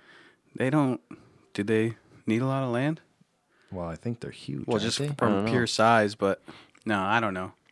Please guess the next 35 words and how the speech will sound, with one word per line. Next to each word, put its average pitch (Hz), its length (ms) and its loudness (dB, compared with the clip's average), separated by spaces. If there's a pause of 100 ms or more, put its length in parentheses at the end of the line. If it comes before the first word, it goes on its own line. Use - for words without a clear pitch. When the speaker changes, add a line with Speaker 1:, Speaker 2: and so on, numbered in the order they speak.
(140)
Speaker 3:
I - 80 2
never 107 220 8
even 87 200 -2
looked 104 180 -6
at 80 140 -4
'em. 90 240 -12
I 90 60 -10
don't 92 120 -10
know. 92 120 -10 (100)
Speaker 1:
It's - 80 -2
Speaker 2:
I'm 98 60 0
Speaker 1:
just 92 100 -2
Speaker 2:
gonna 110 100 2
Speaker 1:
what - 20 2
Speaker 2:
look 90 80 -8
it - 20 0
Speaker 1:
popped 101 200 4
Speaker 2:
up. 98 80 -2
Speaker 1:
in - 40 -2
my 90 100 -2
head 92 180 -2
right 85 160 -2
now. 90 240 -6
They're 117 140 0
huge. 127 400 -2 (280)
Speaker 2:
Yeah, 90 200 -8 (140)
I 110 60 -10
wanna 101 140 -6
see - 120 -10
how 87 60 -10
big 85 200 -12
they 82 80 -12
are, 78 180 -12
though. 85 160 -18 (460)
Speaker 3:
Yeah. 90 220 -2